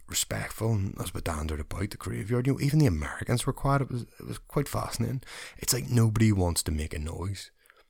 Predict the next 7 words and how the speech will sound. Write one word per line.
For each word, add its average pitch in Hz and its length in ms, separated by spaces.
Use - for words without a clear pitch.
It's - 140
a - 60
strange 107 800
feeling 82 640
of, 80 380
of - 160
group 90 320